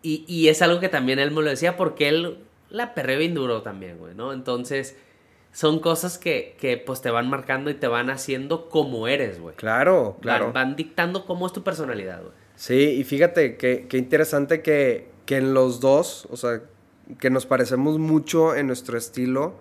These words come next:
Speaker 2: en lo que más o menos vivimos para llegar a alcanzar a, a lo que estamos, y cómo al final del día regresamos a la familia
Speaker 1: A la familia, güey.
Speaker 2: y a los valores que, que se implementaron en la familia.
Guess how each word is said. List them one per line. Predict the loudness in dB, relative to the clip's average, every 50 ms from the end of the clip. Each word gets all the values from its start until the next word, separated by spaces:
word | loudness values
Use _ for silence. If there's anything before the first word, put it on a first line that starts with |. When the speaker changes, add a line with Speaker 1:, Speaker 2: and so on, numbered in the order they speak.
| -20 -20 -20 -20 -20 -20 -20 -20 _ _ -6
Speaker 2:
en | -2 0 2 2 4 4 4 4
lo | 4 4 2
que | 2 2 0 2
más | 2 2 0 0 0
o | 2
menos | 4 4 6 6 4 4 4
vivimos | 4 4 4 4 4 4 4 4 6 6 4 4 2 2
para | 2 2 4 4 2
llegar | 2 0 0 0 0 0 0
a |
alcanzar | -2 -2 0 -2 -2 -2 -2 0 0 2
a, | 2 0 0
a | -2 -4 -6 -6
lo | -6 -6 -8
que | -10 -10
estamos, | -8 -6 -4 -4 -4 -4 -6 -8 -10 -14 -20 -20 -20 -20 -20 -20 -20 -18
y | -16 -14
cómo | -2 2 2 4 6 6 6 6 4 2 -2 -12 -20 -20 -10
al | -6 -4 -4 -4
final | -4 -4 -4 -4 -2 -2 2 2
del | 4 4 4
día | 6 6 6 6 4 2 0
regresamos | 0 0 2 2 2 0 0 -2 -2 -2 -2 0 0
a | 0
la | 0 -2
familia | -4 -4 -4 -2 0 0 2 2 0 0 -2
Speaker 1:
A |
la | -4 -8
familia, | -10 -10 -10 -10 -10 -12 -12 -12
güey. | -10 -4 0
Speaker 2:
y | 2
a | 2 4
los | 4 4 2 2 0 0
valores | 0 0 2 2 2 4 6 6 6 6 4 4 2 0 -4 -10 -14 -16 -20 _ _ _ _
que, | -4 -2 -2 -2 -2 -4 -6 -6 -8
que | -8 -8
se | -6 -6
implementaron | -6 -6 -4 -4 -4 -2 -2 -2 -2 0 0 2 2
en | 2
la | 2 0
familia. | 0 -4 -6 -4 -4 -4 -2 -2 -4 -4